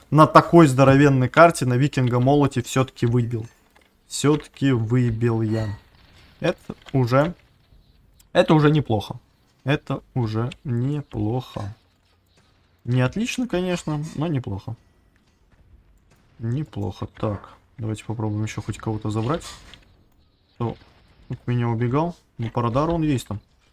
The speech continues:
Он крутится вокруг этой стенки. Типочек. Ладно, другого мы всадим.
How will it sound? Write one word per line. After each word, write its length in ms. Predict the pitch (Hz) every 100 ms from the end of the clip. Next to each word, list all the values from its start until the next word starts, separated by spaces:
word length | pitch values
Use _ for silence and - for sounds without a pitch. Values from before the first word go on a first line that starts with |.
| _ _ _ _ _
Он 100 | 110
крутится 460 | - 135 131 - 113
вокруг 340 | 110 - 113
этой 200 | 120 113
стенки. 420 | - 151 156 - - _ _ _ _ _ _ _ -
Типочек. 500 | 120 117 - 113 - _ _ _ _ _ _ _ _
Ладно, 320 | 113 110 110
другого 420 | 110 117 120 120 117
мы 120 | 113
всадим. 340 | - 127 143